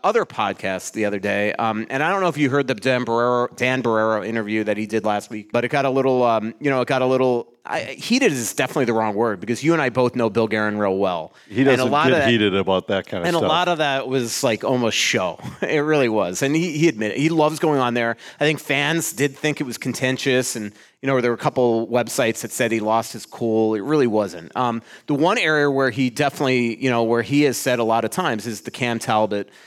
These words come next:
Speaker 1: Marc-Andre Fleury thing. And basically the line of questioning was, "Well, if, you know, if there's any drama there," and can, and he's like, "I don't give a crap." You know, like, this is a big boy world, and it, this is the way we do it. We want, we, we want Fleury and Ta-, and Talbot tandem next year.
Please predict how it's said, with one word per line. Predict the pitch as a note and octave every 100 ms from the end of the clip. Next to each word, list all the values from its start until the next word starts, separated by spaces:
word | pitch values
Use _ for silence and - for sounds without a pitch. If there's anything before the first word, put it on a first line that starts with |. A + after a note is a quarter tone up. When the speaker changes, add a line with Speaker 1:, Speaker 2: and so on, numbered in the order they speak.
| - -
Speaker 1:
Marc-Andre | B2+ B2 A2+ A#2
Fleury | - D3 B2+
thing. | G#2 G2 F2+
And | F2+ G#2
basically | C3 - B2 A2 G#2+
the |
line | A#2 A#2+ A#2
of |
questioning | - B2 - G#2+ G2
was, | G2+ G2 - -
"Well, | G#2+ G#2+
if, | - -
you | C3+
know, | A#2 G#2 G2+
if | G2+
there's | A#2 G2
any | A2 G#2+ G2+
drama | G2 A2 A#2+ A#2
there," | G2 F#2+
and | G2
can, | - C3 -
and | A#2
he's | G2+ C3+
like, | B2
"I | G2+
don't | C#3 C#3
give | G#2+
a | G2+
crap." | - B2 B2+ - - _ _ -
You | A#2+
know, | A#2+ B2+
like, | A2+ -
this | C#3 C3
is | A#2+
a | F2+
big | C3+ C#3
boy | B2 C3+ C3+
world, | G#2+ A2 A2 B2 -
and | A2
it, | G#2 - A2+
this | A#2+ D3+
is | A#2+
the | C#3
way | B2
we | B2+ C3
do | G#2+ G2
it. | A2+ A#2
We | A2+
want, | A2 A#2 B2+ -
we, | A2+ B2 - _ _
we | C3+ C#3+
want | C3+ C#3+
Fleury | - C3 C3 C3
and | A#2+
Ta-, | C#3+ A#2
and | A#2+
Talbot | - A#2 A#2 A#2+ -
tandem | A#2 A2 A2
next | A2 G#2+ -
year. | G#2 B2